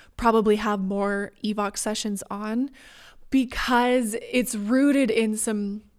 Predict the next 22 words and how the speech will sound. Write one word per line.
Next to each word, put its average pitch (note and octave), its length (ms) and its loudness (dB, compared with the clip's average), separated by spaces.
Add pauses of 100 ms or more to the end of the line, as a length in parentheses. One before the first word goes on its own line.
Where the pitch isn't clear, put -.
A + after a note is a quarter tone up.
(920)
really, B3+ 580 6
really G#3+ 600 0 (400)
early A3 300 2
childhood G#3 460 0
experiences G3+ 720 -2
that - 160 -4
were F#3 280 -4
super - 440 -2
profound F#3+ 500 -4
for B3 100 2
me. C4+ 260 2 (1000)
It C4 180 4
may C4 220 8
even A#3 420 4
be, G#3+ 340 0
like, G3 300 -6 (1400)
one A#3+ 300 4
of A#3 80 4
my A3 160 0
earliest G#3+ 480 0
memories - 600 -6
is G#3 500 0